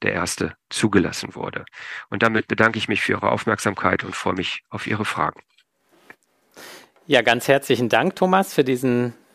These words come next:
Speaker 2: wieder super Überblick im Jahr zwanzig vierundzwanzig zur atopischen Dermatitis.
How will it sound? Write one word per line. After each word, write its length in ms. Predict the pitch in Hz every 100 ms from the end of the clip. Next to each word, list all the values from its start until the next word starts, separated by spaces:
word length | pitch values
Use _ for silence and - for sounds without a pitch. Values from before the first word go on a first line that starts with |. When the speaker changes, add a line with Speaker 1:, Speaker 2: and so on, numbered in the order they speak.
| _ _ _
Speaker 2:
wieder 280 | 123 143 147
super 300 | 127 151 139
Überblick 480 | 143 156 143 143 139
im 140 | 123
Jahr 180 | 120 113
zwanzig 420 | - 117 107 110
vierundzwanzig 720 | - 180 185 165 - 135 -
zur 140 | - 127
atopischen 480 | - 135 - - 113
Dermatitis. 720 | 117 104 104 143 175 180